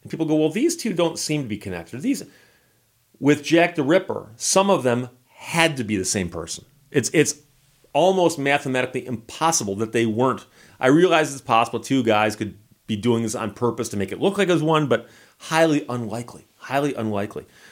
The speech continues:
So the whole issue with human organs, what they look like in real life, I understand that's a thing.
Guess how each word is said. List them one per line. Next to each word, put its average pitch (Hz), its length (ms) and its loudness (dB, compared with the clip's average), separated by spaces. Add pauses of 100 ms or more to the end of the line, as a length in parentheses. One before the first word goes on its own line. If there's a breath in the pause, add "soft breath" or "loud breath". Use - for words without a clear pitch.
(120)
So 131 500 4 (380 soft breath)
the 127 120 4
whole 190 260 6
issue 175 380 4
with 127 280 2
human 151 300 2
organs, 123 400 4
what 104 80 -6
they 110 60 0
look 120 180 0
like 110 120 -6
in 101 160 -4
real 117 180 4
life, 113 200 2
I 131 120 2
understand 139 640 2
that's 107 160 2
a 104 60 -4
thing. 85 260 -8